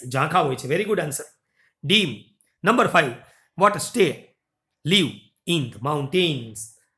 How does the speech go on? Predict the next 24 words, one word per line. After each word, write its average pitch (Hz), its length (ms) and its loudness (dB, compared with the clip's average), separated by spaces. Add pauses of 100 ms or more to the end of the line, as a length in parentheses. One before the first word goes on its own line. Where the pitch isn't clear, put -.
(180)
પર્વતો 185 300 0
પર 139 120 -6
શું 240 240 -4
વસવાટ 131 440 -2
કરે 127 180 -10
છે? - 160 -12 (960)
યસ, 139 240 2 (340)
તો 123 80 -10
આત્મા 139 360 -2
પણ 151 140 -2
વસવાટ 143 380 -2
કરે 151 160 -2
છે, 151 180 -4
મોર્નિંગ 135 340 -4
રેઝ 131 580 -2
પણ 160 140 -6
વસવાટ 151 320 -4
કરે 151 200 -8
છે 156 120 -6
અને 156 160 -6 (260)
કલરફુલ 156 500 -2 (200)
બ્યુટી 190 200 2
પણ 165 180 -2
વલ-, 135 300 -6